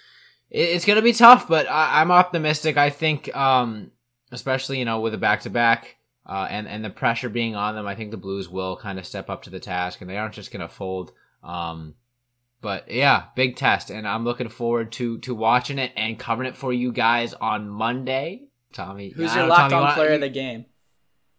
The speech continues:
Speaker 2: If you had to pick one off the dome, five,
Speaker 1: Booch.
Speaker 2: four, Booch.
Speaker 1: Booch. Yeah,
Speaker 2: Oh,
Speaker 1: I
Speaker 2: who
Speaker 1: think
Speaker 2: do
Speaker 1: he's,
Speaker 2: I
Speaker 1: I think
Speaker 2: want?
Speaker 1: he's, I think he's pissed that he didn't score in the Rangers game, and he's even more pissed that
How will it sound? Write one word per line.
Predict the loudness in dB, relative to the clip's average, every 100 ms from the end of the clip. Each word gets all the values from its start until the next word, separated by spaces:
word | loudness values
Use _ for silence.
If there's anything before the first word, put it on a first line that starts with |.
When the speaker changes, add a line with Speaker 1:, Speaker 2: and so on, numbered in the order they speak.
| _ _ _ _ _ _ _ _ _
Speaker 2:
If | -10
you |
had | -8
to | -6
pick | -8 -8
one | -12 -14 -16 -6
off | -4 -4
the |
dome, | -4 -4 -6 -10 _ _ _ _ _ _
five, | -4 -2 -4 -8 -10
Speaker 1:
Booch. | -8 -6 -10 -12
Speaker 2:
four, | -10 -6 -6 -8 _ _
Booch. | -6 -2 -2 -4 -10 _
Speaker 1:
Booch. | -10 -10 -10 -18 -18
Yeah, | -10 -6
Speaker 2:
Oh, | -4 -2
Speaker 1:
I | 0
Speaker 2:
who | 0
Speaker 1:
think | -2
Speaker 2:
do |
Speaker 1:
he's, | -2
Speaker 2:
I |
Speaker 1:
I | 0 0
think |
Speaker 2:
want? | -2 -2
Speaker 1:
he's, | -4 -6 _ _
I | -2
think | 0
he's | 0 -2
pissed | -4 -4 -4
that | -6
he | -4
didn't | -4 -8
score | -4 -4 -2
in | -4
the | -6
Rangers | -6 -6 -10
game, | -8 -8 -6
and | -8
he's | -6
even | -6 -6
more | -8 -10
pissed | -8 -10 -8
that | -8 -12